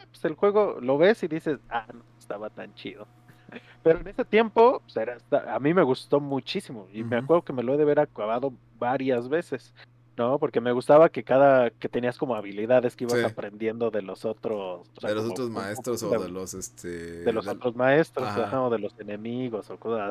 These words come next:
Speaker 1: así. Y eso
Speaker 2: Sí.
Speaker 1: estaba muy chido. Y la historia n-, no, no la recuerdo muy bien,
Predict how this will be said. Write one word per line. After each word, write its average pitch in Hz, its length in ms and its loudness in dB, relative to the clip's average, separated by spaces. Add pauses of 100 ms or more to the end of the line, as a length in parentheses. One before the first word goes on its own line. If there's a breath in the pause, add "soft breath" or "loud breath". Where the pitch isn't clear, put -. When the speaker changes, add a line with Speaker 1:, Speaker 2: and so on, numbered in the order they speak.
Speaker 1:
así. 147 160 -2 (380 loud breath)
Y 123 80 0
eso 135 100 2
Speaker 2:
Sí. 101 60 -6
Speaker 1:
estaba 127 260 4
muy 120 200 -6 (100)
chido. 139 240 -2 (580)
Y 131 120 0
la 151 80 4
historia 254 340 4
n-, 135 280 -6
no, 160 300 2
no 156 200 0
la 180 120 6
recuerdo 135 500 -2
muy 123 200 -6
bien, 110 240 -6